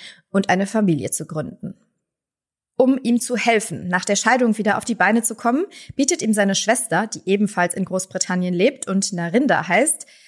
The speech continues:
bei ihr und ihrer Familie in Southall zu wohnen.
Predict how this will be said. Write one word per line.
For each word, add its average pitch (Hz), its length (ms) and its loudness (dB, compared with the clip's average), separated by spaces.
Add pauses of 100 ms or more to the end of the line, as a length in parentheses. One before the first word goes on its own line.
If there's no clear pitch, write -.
bei 220 200 2
ihr 349 240 4
und 277 200 2
ihrer 196 200 0
Familie 190 480 0
in 233 100 4
Southall 175 480 0
zu 160 220 -6
wohnen. 160 560 -10